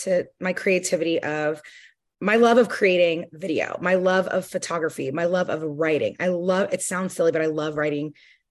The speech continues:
captions. And I was always the friend who my friends were like, "What should I caption this photo?" You know? But back then, social media was personal. And at the time I asked my nine-to-five job, I was like, "Hey, would you mind if I just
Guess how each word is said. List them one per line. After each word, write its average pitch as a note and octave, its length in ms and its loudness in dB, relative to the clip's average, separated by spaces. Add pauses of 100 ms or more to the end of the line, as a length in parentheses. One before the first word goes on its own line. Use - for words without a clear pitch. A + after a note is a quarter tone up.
captions. C#4 640 4
And G#3+ 100 2
I G3+ 60 4
was G3+ 140 2
always A3 220 4
the G#3+ 100 -4
friend F3+ 260 -2
who F#3+ 80 -4
my E3 80 -4
friends F3+ 240 -8
were F#3 80 0
like, F3+ 100 -2
"What D#4+ 140 -4
should D#4+ 140 -2
I D#4 40 -2
caption D4 380 -4
this C4 260 -2
photo?" E3 380 2
You E3 160 0
know? E3+ 240 0 (540)
But A3+ 100 0
back C#4+ 200 2
then, F4 340 4
social A3+ 500 -2
media E3+ 380 -2
was D#3+ 120 -8
personal. - 680 -10 (600)
And F#3 240 2
at F3+ 80 0
the - 80 2
time G3+ 380 2
I F3 100 4
asked E3+ 320 -2
my D#3+ 400 -4
nine-to-five E3 760 -4 (460)
job, E3+ 460 2
I D#3+ 80 2
was D#3 160 -6
like, D3+ 120 -4
"Hey, - 460 -10 (560)
would E3+ 120 -6
you C#4 120 6
mind A3 320 4
if G#3+ 100 -2
I F3 120 2
just E3+ 240 -4